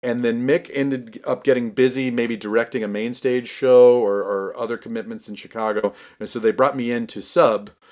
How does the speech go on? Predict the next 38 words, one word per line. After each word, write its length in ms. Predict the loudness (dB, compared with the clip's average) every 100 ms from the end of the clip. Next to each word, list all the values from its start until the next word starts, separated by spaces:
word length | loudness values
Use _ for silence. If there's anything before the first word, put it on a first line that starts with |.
| _ -8
for 120 | -6
one 260 | -2 -4 -4
week. 420 | -6 -6 -12 -20 _ _ -8
And 500 | -2 0 -2 -4 -8 -12 _ _ _ _ _ _ -2
the 140 | 0
team, 500 | 0 0 0 0 -4 _ -20 -20 0
along 320 | 4 8 8
with 80 | 6
the 80 | 0
family 320 | 0 2 4
who 80 | 2
I've 120 | 2
mentioned 280 | -2 -6 -10
a 40 |
few 140 | -10 -8
times, 300 | -6 -6 -2
the 80 | -2
other 140 | -2
team 200 | -4 -4
that 120 | -4
really 220 | -2 -6 -6
influenced 500 | -8 -6 -8 -8 -8
me 100 | -8
in 80 |
Chicago 360 | -8 -6 -4 -2
was 100 | -6
a 40 |
team 200 | -8 -8
called 200 | -6 -6
Jazz 320 | -2 0 0 -2
Freddy, 520 | -2 0 -2 -8 -14 _ _
which 140 | -12 -10
had 180 | -6
been 160 | -4 -4
in 80 | -6
the 120 | -8
early 280 | -4 -2 -2
nineties. 680 | -4 -6 -6 -6 -8 -10 -14